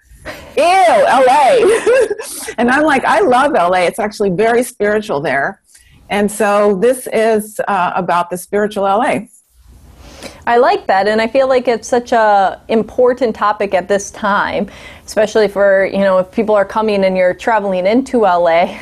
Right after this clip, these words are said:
Speaker 2: <laughs> you know, to find the soul of L A, but also
Speaker 1: Exactly.
Speaker 2: for a lot of the L A locals, if you're looking for things in this trying time of places to regain some sense of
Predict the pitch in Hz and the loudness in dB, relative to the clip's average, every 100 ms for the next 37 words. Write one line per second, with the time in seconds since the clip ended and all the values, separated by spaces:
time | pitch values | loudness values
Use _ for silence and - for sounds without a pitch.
0 | - 190 - - 196 - - - - 202 | -8 -8 -10 -18 -18 -20 -20 -10 -2 2
1 | 190 190 190 - 202 202 196 190 180 185 | 2 0 -6 -2 -2 0 0 -2 -4 -4
2 | - 220 190 165 - - 190 185 170 156 | 0 2 2 0 -4 -6 -2 0 0 0
3 | 160 175 190 190 208 214 240 214 - 190 | 0 0 0 2 0 0 0 0 -2 -2
4 | 214 208 190 - 208 214 214 208 196 196 | 0 2 2 2 0 0 0 0 -2 0
5 | 208 214 208 196 180 185 277 - 226 214 | 0 2 2 0 0 0 0 0 0 0
6 | 208 214 226 220 240 277 285 277 240 226 | -2 0 0 2 0 0 -2 0 0 2
7 | 226 - - - 226 240 240 240 220 190 | 0 -4 -18 -8 0 2 2 2 -2 -4
8 | - - 208 214 214 190 - - 330 302 | -12 -6 -2 0 0 -2 -4 -2 0 0
9 | 220 220 233 - - - - 214 214 208 | 0 0 0 -4 -20 -14 -4 0 2 2
10 | 196 190 - - 233 240 233 - 202 202 | 2 -2 -8 -2 0 0 -4 -2 0 0
11 | 214 180 202 220 208 196 - - - - | 0 0 0 0 2 0 -2 -8 -12 -6
12 | 220 208 - 220 214 - 202 190 185 175 | -2 -2 -2 -2 -2 0 2 2 2 -2